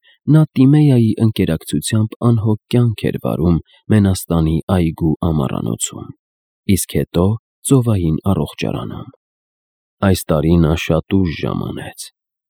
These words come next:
իսկ այստեղ նրան անկասկած սպասում էին հուզմունքով։ Բայց ինչ կարող ես անել։ Անհետ չքանալուց առաջ հարկավոր է ամեն տեսակի խորամանկությունների դիմել։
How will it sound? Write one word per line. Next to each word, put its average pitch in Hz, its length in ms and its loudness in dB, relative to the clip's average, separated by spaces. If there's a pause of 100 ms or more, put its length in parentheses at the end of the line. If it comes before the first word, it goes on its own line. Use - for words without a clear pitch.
(120)
իսկ - 220 0
այստեղ 156 400 0
նրան 85 320 2
անկասկած 80 640 -2
սպասում 82 480 -2
էին 67 200 -2
հուզմունքով։ - 840 -6 (1000)
Բայց 170 220 0
ինչ 175 180 0
կարող - 340 -6
ես - 160 -8
անել։ - 360 -12 (580)
Անհետ 170 340 2
չքանալուց 82 580 0
առաջ 80 340 -2
հարկավոր 82 500 -2
է 80 160 -2
ամեն 104 360 0
տեսակի 92 560 -2
խորամանկությունների 58 1120 -4
դիմել։ - 440 -12